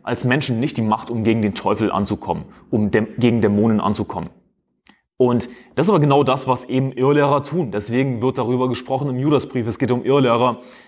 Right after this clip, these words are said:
die meinen, sie könnten einfach dem Teufel widerstehen.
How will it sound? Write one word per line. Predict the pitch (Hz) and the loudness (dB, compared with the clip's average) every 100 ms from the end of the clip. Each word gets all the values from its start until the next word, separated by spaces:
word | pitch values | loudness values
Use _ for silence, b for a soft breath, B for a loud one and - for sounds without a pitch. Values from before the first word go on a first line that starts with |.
| B B | B B
die | 117 | 0
meinen, | 139 127 147 139 117 | 2 2 0 -4 -2
sie | 123 | -4
könnten | 135 135 139 | -2 -2 0
einfach | 120 120 120 | 0 0 0
dem | 131 | -2
Teufel | 139 131 123 | 0 0 2
widerstehen. | 123 135 - 147 | 2 0 0 -2